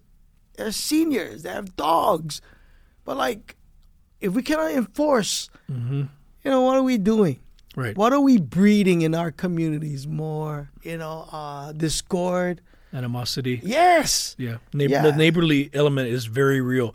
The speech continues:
Speaker 1: Correct.
Speaker 2: You know, I, I, Senator, uh, Kurt Favela, he, he
Speaker 1: Mm-hmm.
Speaker 2: actually said it beautifully when you talk about bombs. Because, hey, tradition, culture, I get it. You know, the red firecracker paper
Speaker 1: Mm-hmm.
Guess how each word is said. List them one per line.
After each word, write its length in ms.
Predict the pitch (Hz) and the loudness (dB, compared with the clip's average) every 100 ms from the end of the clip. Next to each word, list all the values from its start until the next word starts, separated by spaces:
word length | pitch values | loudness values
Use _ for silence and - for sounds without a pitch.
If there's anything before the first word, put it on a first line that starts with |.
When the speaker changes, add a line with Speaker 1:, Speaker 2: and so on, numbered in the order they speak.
| - | 0
Speaker 1:
Correct. 280 | 240 147 180 | 0 2 4
Speaker 2:
You 60 | |
know, 100 | 190 | 6
I, 160 | 143 175 160 | 6 2 2
I, 80 | |
Senator, 580 | 160 - 196 208 185 165 - | 0 4 6 8 6 4 -2
uh, 300 | 147 135 131 | -4 -2 -4
Kurt 300 | - 156 - 139 143 _ | -4 -4 -4 -8 -10 _
Favela, 300 | - 127 107 | -6 -6 -6
he, 80 | 143 131 | -8 0
he 140 | 202 | 2
Speaker 1:
Mm-hmm. 100 | 196 | 2
Speaker 2:
actually 300 | 185 226 160 | 0 0 0
said 180 | - 135 | 0 -2
it 160 | 123 | -4
beautifully 540 | 131 151 139 131 113 107 - - - - - _ - - - | -4 -4 -4 -8 -10 -12 -18 -20 -20 -20 -20 _ -20 -20 -10
when 160 | 151 139 | -6 -4
you 80 | |
talk 220 | 139 151 170 | -2 -2 -2
about 300 | 143 127 - - - | -4 -6 -10 -20 -20
bombs. 720 | 120 117 123 110 92 120 - | -10 -4 -4 -4 -8 -10 -6
Because, 340 | 214 240 175 - | 0 2 0 0
hey, 220 | 160 120 - | 0 -2 -10
tradition, 600 | - 156 202 - 226 214 | -6 -2 -2 -2 -2 -4
culture, 440 | - 180 175 180 165 | -2 -4 -2 -4 -4
I 120 | 139 | -6
get 260 | 117 113 | -8 -10
it. 120 | 120 - _ _ _ _ _ | -12 -16 _ _ _ _ _
You 80 | 135 | -8
know, 220 | 127 123 | -8 -8
the 100 | 120 | -6
red 260 | 120 147 156 | 2 4 4
firecracker 640 | 160 156 151 151 147 151 | 2 0 0 -6 -6 -8
paper 560 | 143 156 147 147 147 147 | -6 -8 -4 -4 -4 0
Speaker 1:
Mm-hmm. 300 | 151 143 | 2 4